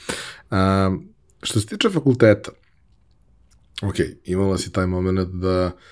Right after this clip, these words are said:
je to prelazak u drugu sredinu, da je to sad prelazak u jedan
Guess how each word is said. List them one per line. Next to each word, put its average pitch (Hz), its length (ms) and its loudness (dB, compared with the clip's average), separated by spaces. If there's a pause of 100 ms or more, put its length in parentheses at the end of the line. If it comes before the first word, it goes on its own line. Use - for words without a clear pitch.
(320)
je - 140 0
to - 160 0
prelazak 95 520 2
u 92 320 6
drugu 90 260 -2
sredinu, 82 640 -4 (260)
da 87 260 -2
je 85 60 -4
to 85 220 -6
sad 87 260 -4 (500)
prelazak 90 480 0
u 92 40 2
jedan 90 320 -2